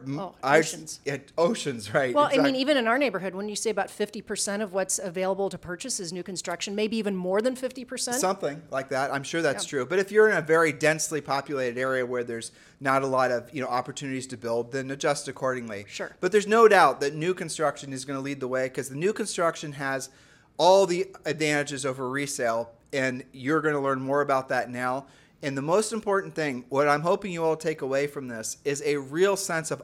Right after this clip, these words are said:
Speaker 1: optimism, and your homework is gonna be from this podcast, is to learn what new construction is available. And I'm gonna say in your marketplace, but you're gonna need to expand out of whatever you think your marketplace
Speaker 2: Yeah.
Speaker 1: is,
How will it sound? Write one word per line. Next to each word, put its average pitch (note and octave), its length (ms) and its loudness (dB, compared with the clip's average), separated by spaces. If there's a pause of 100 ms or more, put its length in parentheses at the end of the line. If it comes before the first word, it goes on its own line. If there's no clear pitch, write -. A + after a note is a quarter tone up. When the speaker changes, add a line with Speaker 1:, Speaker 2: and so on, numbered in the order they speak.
Speaker 1:
optimism, F#3+ 720 0 (320)
and D3+ 140 -2
your C3+ 120 0
homework A#3 440 4
is F#3 100 -2
gonna D#3+ 160 -6
be D3+ 100 -2
from D3 160 -10
this D3 140 -4
podcast, D3+ 640 -2 (320)
is D#3 160 -2
to - 160 -6
learn F3 480 2
what D#3+ 160 -4
new E3 160 2
construction D#3 580 -2
is C#3 120 -8
available. C3+ 540 0 (260)
And D3 240 2
I'm D#3 100 2
gonna G3+ 140 2
say G3+ 200 4
in F3+ 80 -4
your D#3 140 -4
marketplace, F3+ 720 0
but D#3 240 -6
you're D3+ 60 -8
gonna E3+ 180 -6
need F#3+ 220 -6
to G#3+ 80 0
expand E3+ 640 -2
out C#3+ 140 6
of C#3 100 -4
whatever D#3+ 320 4
you E3 260 -4
think E3+ 320 -2
your D#3 100 -4
marketplace D3+ 640 -4
Speaker 2:
Yeah. D#3+ 140 -2
Speaker 1:
is, F#3 140 -8